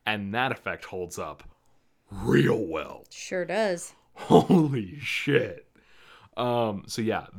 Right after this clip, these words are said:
Speaker 1: that's dope. Um, I, this is, this is so just all over the place.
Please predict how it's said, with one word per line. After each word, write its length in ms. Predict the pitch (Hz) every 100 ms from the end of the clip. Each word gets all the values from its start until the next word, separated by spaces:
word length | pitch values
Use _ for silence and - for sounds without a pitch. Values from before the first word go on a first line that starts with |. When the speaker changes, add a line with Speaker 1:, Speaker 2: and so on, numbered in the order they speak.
| 98
Speaker 1:
that's 360 | 101 117 117 -
dope. 480 | 120 113 113 113 - _ _ _ _
Um, 640 | 101 101 98 98 95 95 90 _ _ _ _ _ _ _ _ _ _ _ _ - - - _
I, 260 | 104 - - - -
this 180 | 143 143
is, 200 | 92 -
this 160 | 127
is 160 | 127 87
so 360 | - - 110 98
just 160 | 87
all 220 | - 104
over 200 | 92 101
the 60 | 110
place. 280 | 117 113